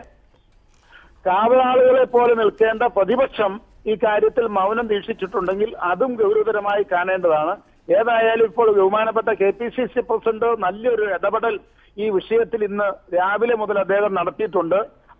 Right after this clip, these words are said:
ആ ഇടപെടലിനെ തുടർന്നുകൂടിയാണ് ഇത്തരം ഒരു തീരുമാനം വന്നിട്ടുള്ളത്. അതിന്റെ പശ്ചാത്തലത്തിൽ ഈ വിവാദമാകാതെ ഈ പ്രശ്നം പരിഹരിക്കാൻ കഴിഞ്ഞു എന്നുള്ള അദ്ദേഹത്തിന്റെ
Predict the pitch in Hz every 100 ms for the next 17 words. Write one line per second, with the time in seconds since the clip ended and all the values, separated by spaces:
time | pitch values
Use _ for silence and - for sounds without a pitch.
0 | 190 247 233 214 233 202 254 254 233 220
1 | 226 233 247 240 220 190 190 - - _
2 | 180 160 226 220 214 214 214 214 208 -
3 | _ - 196 214 220 226 185 196 170 175
4 | 175 190 - - 185 254 269 240 220 226
5 | 220 220 208 151 - _ _ _ 233 220
6 | 196 202 220 240 233 214 214 214 214 208
7 | 208 208 220 214 208 196 208 214 226 214
8 | 202 196 214 190 202 190 214 240 - 190
9 | 208 208 202